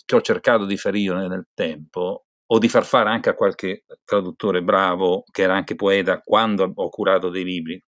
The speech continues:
è cercare la resa. E lì a quel punto è un'altra cosa, perché tu hai di fronte un testo e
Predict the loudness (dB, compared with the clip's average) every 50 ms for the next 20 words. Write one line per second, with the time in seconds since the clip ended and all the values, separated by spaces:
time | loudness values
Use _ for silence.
0 | _ 0 4 4 4 4 2 -2 _ _ _ _ _ _ -8 0 0 0 2 4
1 | 4 4 4 4 4 2 2 0 -2 -2 -2 -2 -4 -4 _ _ _ -2 -2 2
2 | 4 4 4 2 4 2 2 2 4 2 2 2 2 2 2 2 2 2 0 -2
3 | 0 0 0 0 0 -2 -4 -4 -6 -6 -6 -2 2 2 2 2 2 -2 -4 -4
4 | -2 0 0 0 0 -2 -2 -2 -2 -2 -2 0 0 0 0 0 -2 -6 -2 2
5 | 6 6 6 4 4 0 2 2 2 2 0 -2 _